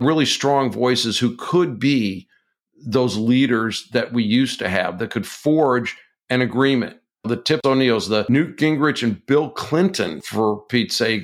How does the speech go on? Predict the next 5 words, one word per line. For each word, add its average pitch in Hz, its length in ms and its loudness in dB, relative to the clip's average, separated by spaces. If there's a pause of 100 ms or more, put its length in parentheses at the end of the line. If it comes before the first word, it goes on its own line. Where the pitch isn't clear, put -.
(140)
setting 131 420 2
down 123 460 0 (340)
their 131 320 2
partisanship 113 1000 -2 (300)
and 117 440 2